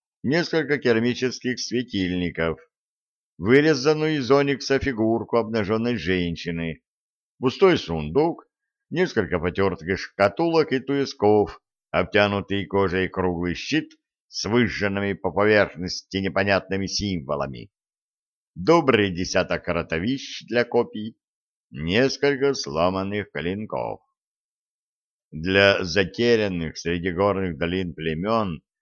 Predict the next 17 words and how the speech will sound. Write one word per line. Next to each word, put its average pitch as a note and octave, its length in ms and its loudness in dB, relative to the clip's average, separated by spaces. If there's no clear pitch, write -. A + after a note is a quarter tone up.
железо F2 1000 -2
само D#3+ 340 0
по - 140 -6
себе A2 420 -6
представляло A2 1080 2
слишком A#2 600 -4
большую A#2+ 480 0
ценность, G#2+ 880 -2
чтобы F#2+ 480 0
выбрасывать A2+ 920 2
порченное G2 640 2
оружие. F#2+ 540 -6
«Вот F2 320 0
это C#3 580 6
лучше G2+ 480 -2
тут D2+ 320 -8
оставить», D2 880 -8